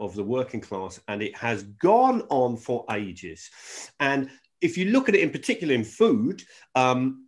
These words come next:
you can see, you can go back to the eighteen forties where the government of the day insisted that actually the workhouse only provide gruel,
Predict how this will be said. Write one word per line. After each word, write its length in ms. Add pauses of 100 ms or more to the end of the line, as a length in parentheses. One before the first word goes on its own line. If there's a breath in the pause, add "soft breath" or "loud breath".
you 100
can 180
see, 180
you 120
can 100
go 100
back 180
to 100
the 120
eighteen 260
forties 500
where 180
the 100
government 320
of 60
the 60
day 240
insisted 640
that 160
actually 460
the 100
workhouse 640
only 200
provide 460
gruel, 560